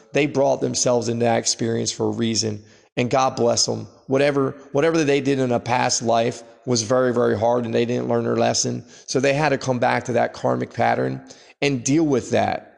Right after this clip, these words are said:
And, you know, maybe they created a story out of it and they helped a thousand people, and maybe that's why they did it. We don't know.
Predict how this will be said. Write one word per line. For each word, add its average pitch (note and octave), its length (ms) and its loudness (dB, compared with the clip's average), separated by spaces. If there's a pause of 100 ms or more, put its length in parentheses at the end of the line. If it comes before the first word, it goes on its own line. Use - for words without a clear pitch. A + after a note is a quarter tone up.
(340)
And, C#3 200 0
you C#3+ 60 2
know, C#3+ 220 2
maybe D3 400 0
they C3 280 0
created C3+ 440 0
a B2+ 40 -2
story C3 400 0
out B2+ 140 2
of A#2+ 80 0
it C3 100 0
and A#2+ 140 -4
they A#2+ 140 0
helped B2 340 0
a A2 60 -2
thousand A#2+ 460 0
people, A#2 340 -2
and A2+ 80 -2
maybe A#2+ 220 0
that's A#2 360 -2
why A2+ 140 2
they A2 100 0
did A2 220 -2
it. - 160 -4
We C3+ 120 -2
don't D3+ 300 -2
know. A#2 320 2